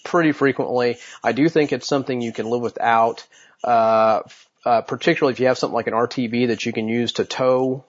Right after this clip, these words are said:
uh, trailers around off-road. Um, it, it's,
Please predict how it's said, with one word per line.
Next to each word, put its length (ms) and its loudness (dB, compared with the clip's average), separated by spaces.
uh, 180 0
trailers 440 0
around 320 -2
off-road. 540 2
Um, 720 2
it, 180 -4
it's, 300 -2